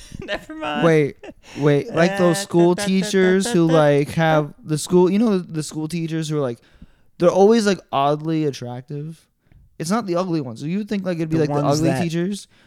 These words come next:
Speaker 2: that
Speaker 1: the,
Speaker 2: had, like, a thirteen-year-old boy fuck
Speaker 1: the
Speaker 2: 'em.
Speaker 1: hot girl, the hot teachers that
Speaker 2: Yeah, it's always weird. It's like,
Speaker 1: and
Speaker 2: you
Speaker 1: everyone's okay with it. But then the, if the man does it.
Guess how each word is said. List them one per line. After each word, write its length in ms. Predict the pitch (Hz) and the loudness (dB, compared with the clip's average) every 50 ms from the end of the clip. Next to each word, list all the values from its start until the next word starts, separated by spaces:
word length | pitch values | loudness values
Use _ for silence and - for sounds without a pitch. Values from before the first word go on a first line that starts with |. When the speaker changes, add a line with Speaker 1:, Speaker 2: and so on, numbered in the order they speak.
| _ _ | _ _
Speaker 2:
that 80 | - | -2
Speaker 1:
the, 80 | 160 156 | 0 0
Speaker 2:
had, 240 | 160 170 185 180 175 | 2 2 2 2 2
like, 100 | 185 165 | 2 2
a 80 | 151 | 0
thirteen-year-old 680 | 143 - 180 180 180 - - 185 175 170 170 165 160 147 | 0 0 -2 -2 -2 -2 -4 -2 0 0 0 0 0 0
boy 260 | 147 151 156 165 165 | 0 0 0 0 0
fuck 220 | 147 156 151 156 151 | 0 -2 -4 -4 -4
Speaker 1:
the 60 | 160 | -4
Speaker 2:
'em. 60 | 165 170 | -6 -6
Speaker 1:
hot 280 | 160 151 151 143 - | -6 -8 -12 -12 -12
girl, 240 | - 147 147 147 143 - | -12 -10 -10 -10 -10 -10
the 100 | - 135 | -14 -14
hot 280 | 143 147 143 135 - - | -14 -12 -12 -14 -14 -14
teachers 360 | - 151 147 131 - - 147 147 | -14 -14 -14 -12 -12 -12 -10 -8
that 120 | 247 262 | -8 -6
Speaker 2:
Yeah, 200 | 269 269 254 214 175 165 | -4 -2 0 0 0 0
it's 120 | 175 - | 0 0
always 320 | 269 294 285 254 233 233 | -2 -2 -2 -2 -2 0
weird. 400 | 233 339 370 381 359 214 151 135 | 4 6 6 6 6 6 4 2
It's 100 | 131 - - | -2 -2 -2
like, 100 | 208 - | 2 4
Speaker 1:
and 80 | 131 | 4
Speaker 2:
you 40 | 147 160 | 4 4
Speaker 1:
everyone's 320 | 165 175 170 170 151 139 | 4 2 2 0 0 -2
okay 260 | 151 135 - 202 220 214 | -4 -2 -2 -2 -2 -2
with 200 | 151 123 104 92 | -4 -6 -8 -10
it. 140 | - - - _ _ _ _ _ _ _ _ _ _ _ _ _ _ _ | -14 -18 -20 _ _ _ _ _ _ _ _ _ _ _ _ _ _ _
But 140 | - - - | -20 -18 -14
then 180 | 139 135 135 131 | -14 -12 -12 -12
the, 220 | 127 127 123 - 123 | -12 -12 -14 -14 -16
if 100 | - - | -18 -16
the 60 | - | -14
man 580 | 113 120 123 135 147 151 151 139 127 113 107 107 | -12 -8 -8 -6 -6 -4 -4 -4 -6 -6 -8 -10
does 260 | 107 107 98 101 107 | -12 -14 -16 -18 -20
it. 80 | 107 - | -20 -20